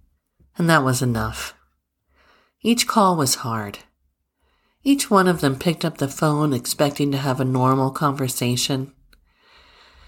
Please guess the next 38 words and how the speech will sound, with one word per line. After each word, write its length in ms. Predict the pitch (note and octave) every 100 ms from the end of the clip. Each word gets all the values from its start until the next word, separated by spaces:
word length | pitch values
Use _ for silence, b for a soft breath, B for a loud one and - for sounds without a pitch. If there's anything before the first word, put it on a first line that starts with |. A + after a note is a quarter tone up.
| b
To 120 | -
have 180 | G#3 A#3+
to 120 | A#3+ G3
wait 340 | F3 D#3+ F3+
for 100 | F3
that 280 | D#3+ C3+ -
pause 560 | - C#3+ C#3+ D3+ D#3
after 280 | C3 B2+ -
the 120 | C#3+
first 400 | C#3+ - C#3+ -
hellos, 760 | - C#3 B2+ B2+ B2+ C3 - - _ _ _ _ b b b b b b
and 140 | F#3+
to 80 | F3+
push 300 | - A#3 G#3+
through 200 | - G3+
my 200 | F3 D#3
agony 680 | D3 D3 D3+ D#3+ E3 E3
over 260 | D#3 C#3 C#3
what 200 | D3 C3
had 100 | C3+
happened, 680 | - D3 C3 D#3 C#3+ D#3 - _ _ _ _ _ _
to 100 | -
be 220 | F3+ E3+ D#3
able 160 | D#3
to 100 | D3+
tell 380 | C#3+ - C#3 C#3
them, 320 | D3+ D3 D#3+ - _ _ _ _ _ _ _ _
was 180 | C#3+ C3
hard. 440 | - A2 G#2 G#2+ - _ _ _ - - - _ _ _ b b b b
And 140 | b F#3+
to 80 | G3
bear 320 | G3+ G3+ F#3+
witness 460 | D#3+ D3 D#3+ F3 -
to 140 | E3+
them 240 | D3+ D3
hearing 420 | C3+ C#3+ C#3+ D3+ D3
the 80 |
news 640 | C#3 B2+ B2+ C#3 G3+ -